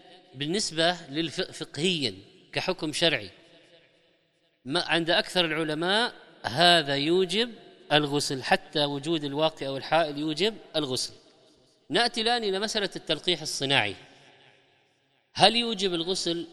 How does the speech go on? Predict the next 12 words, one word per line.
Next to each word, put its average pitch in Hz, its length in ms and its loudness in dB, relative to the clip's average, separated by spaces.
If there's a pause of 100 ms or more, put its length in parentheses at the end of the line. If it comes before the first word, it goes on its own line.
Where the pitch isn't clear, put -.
(140)
أم 156 180 4
لا؟ 123 220 4 (1900)
يقول 208 460 0
بعضهم 156 420 4
طبعًا 151 360 2
علمًا 156 440 -2
أنه 156 580 -4 (600)
تحت 165 280 -2
تأثير 156 500 -2
البنج 156 400 -4 (160)
ولا 147 340 2
توجد 151 640 -4